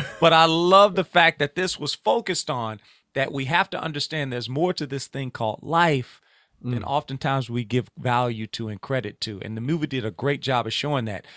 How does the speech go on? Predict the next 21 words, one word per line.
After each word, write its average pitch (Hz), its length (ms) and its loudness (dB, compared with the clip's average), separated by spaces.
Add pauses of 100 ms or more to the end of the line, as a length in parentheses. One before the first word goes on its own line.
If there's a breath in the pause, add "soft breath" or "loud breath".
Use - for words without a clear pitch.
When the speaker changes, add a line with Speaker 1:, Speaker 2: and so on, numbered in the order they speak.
(140)
Speaker 2:
But - 160 -14
what 147 100 -8
I 185 80 -2
thought 160 260 0
the 135 60 -2
movie 123 220 -2
did 110 160 -12
a - 160 -16
great 202 500 -2
job 110 420 0
with 92 260 -16 (520)
was, 123 320 -6 (300)
was, 131 260 -6
was 123 280 -6
paying 156 380 2
honor 139 540 -4 (200)
and 113 140 -10
respect 143 600 -2
to 131 80 -8
the 117 160 -6
authenticity 113 920 -6